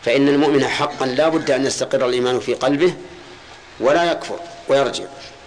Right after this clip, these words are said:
ومن فوائد الآية الكريمة أن المؤمن قد يخدع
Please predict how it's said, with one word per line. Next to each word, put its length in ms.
ومن 220
فوائد 360
الآية 320
الكريمة 540
أن 220
المؤمن 580
قد 180
يخدع 400